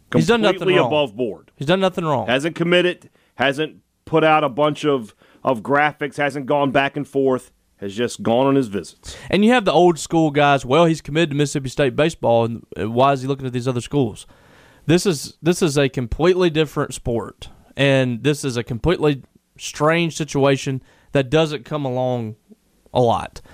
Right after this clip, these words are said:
Speaker 1: He committed to Mississippi State baseball with the intentions of playing baseball. Uh, last summer, probably, a little before probably, um, summer, maybe in the spring, he started to pick up S E C offers in football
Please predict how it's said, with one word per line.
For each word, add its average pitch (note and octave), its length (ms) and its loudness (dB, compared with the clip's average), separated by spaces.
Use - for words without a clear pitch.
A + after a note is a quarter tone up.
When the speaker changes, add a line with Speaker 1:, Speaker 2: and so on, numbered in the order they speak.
Speaker 1:
He E3+ 120 4
committed G#3 300 4
to F#3+ 60 -2
Mississippi F#3 260 -2
State F3 260 0
baseball C3+ 440 2
with B2+ 100 2
the C#3+ 100 0
intentions C#3+ 520 -2
of A#2 100 -6
playing C3 360 2
baseball. A2+ 540 -4
Uh, C3 240 0
last F3+ 340 4
summer, F3+ 680 0
probably, F3 580 2
a D3 120 2
little A3 180 2
before C3 460 0
probably, A2 500 -4
um, A2 440 -2
summer, A2+ 400 -2
maybe B2+ 240 0
in A2+ 80 0
the A2+ 60 -4
spring, B2+ 560 0
he - 120 2
started E3+ 260 2
to - 60 -8
pick D#3+ 160 -4
up C#3+ 160 -2
S D#3 260 0
E E3 80 0
C F3 240 -2
offers B2 420 2
in A#2 100 -4
football A#2+ 600 -4